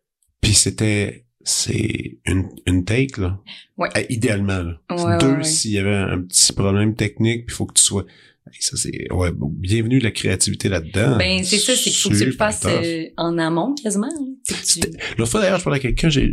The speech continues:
Speaker 1: puis j'oubliais, c'était quoi ? T'avais une app pour apprendre tes répliques.
Speaker 2: Oui.
Speaker 1: Comment ça s'appelle, donc ?
Speaker 2: Euh, Line Learner.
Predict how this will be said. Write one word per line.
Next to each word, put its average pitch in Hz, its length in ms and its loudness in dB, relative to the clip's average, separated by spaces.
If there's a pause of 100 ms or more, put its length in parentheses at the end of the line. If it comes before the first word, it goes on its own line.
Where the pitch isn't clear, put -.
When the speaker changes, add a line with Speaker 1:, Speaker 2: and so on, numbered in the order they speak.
Speaker 1:
puis 107 140 2
j'oubliais, 107 240 2
c'était - 160 0
quoi ? - 120 -8 (160)
T'avais 139 200 4
une 165 100 0 (100)
app 135 320 -2 (260)
pour 104 160 2
apprendre 107 360 0
tes 110 100 0
répliques. 95 540 2
Speaker 2:
Oui. 196 60 -6 (240)
Speaker 1:
Comment 165 160 4
ça 127 120 4
s'appelle, 107 380 -2
donc ? 98 120 2
Speaker 2:
Euh, 185 140 2 (140)
Line 208 320 4
Learner. 180 420 0